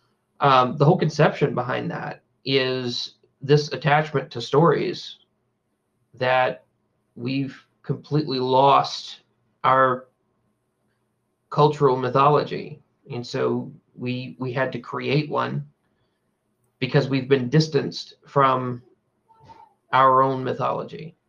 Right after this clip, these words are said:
So, you know, we talk about the myth-, the, the mythical figure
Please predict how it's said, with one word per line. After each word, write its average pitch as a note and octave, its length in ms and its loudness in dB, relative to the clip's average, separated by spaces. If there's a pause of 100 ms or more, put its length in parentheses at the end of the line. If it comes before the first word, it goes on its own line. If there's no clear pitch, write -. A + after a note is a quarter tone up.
(120)
So, C3 420 0 (480)
you E3 60 -2
know, D3 80 4
we C#3+ 80 2
talk D3 180 4
about C3+ 220 2
the B2+ 80 -4
myth-, A#2+ 160 -8 (180)
the, C3 280 -4
the C3+ 80 -4
mythical B2+ 560 -4
figure B2+ 760 -4